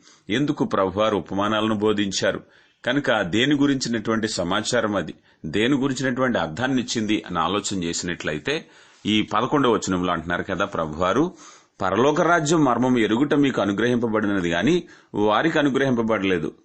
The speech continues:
కలిగి ఉన్నవానికే ఇవ్వబడును, వాని సమృద్ధిని కలుగును, లేని వానికి కలిగినది వాని యొద్ద నుండి తీయవేయబడును." ఈ మాటలు చెప్తూ పరలోక రాజ్య మర్మాలను చెప్పేటటువంటివే ఉపమానాలు. ఈ రోజుల్లో చాలా మంది ప్రభువారు ఉపమానం లేక ఏమీ చెప్పలేదని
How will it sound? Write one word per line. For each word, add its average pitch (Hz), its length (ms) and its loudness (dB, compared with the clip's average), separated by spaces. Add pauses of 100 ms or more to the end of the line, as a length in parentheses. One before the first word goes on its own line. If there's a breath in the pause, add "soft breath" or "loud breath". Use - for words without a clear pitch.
కలిగి 101 260 0
ఉన్నవానికే 117 640 2
ఇవ్వబడును, 127 400 2
వాని 107 260 0
సమృద్ధిని 101 580 0
కలుగును, 87 480 -2
లేని 87 320 0
వానికి 98 500 -2 (320 loud breath)
కలిగినది 120 460 0
వాని 98 280 2
యొద్ద 87 180 -2
నుండి 87 240 -2
తీయవేయబడును." 82 720 -2 (380)
ఈ - 20 -10
మాటలు 95 360 -2
చెప్తూ 85 560 -2 (440 loud breath)
పరలోక 110 460 2
రాజ్య 117 380 0
మర్మాలను 117 600 0
చెప్పేటటువంటివే 120 920 0
ఉపమానాలు. 98 580 0 (460 soft breath)
ఈ 120 60 0
రోజుల్లో 151 360 4 (140)
చాలా 120 240 2
మంది 117 520 2 (360 loud breath)
ప్రభువారు 123 460 4
ఉపమానం 131 500 2
లేక 120 240 2
ఏమీ 107 200 4
చెప్పలేదని 113 560 0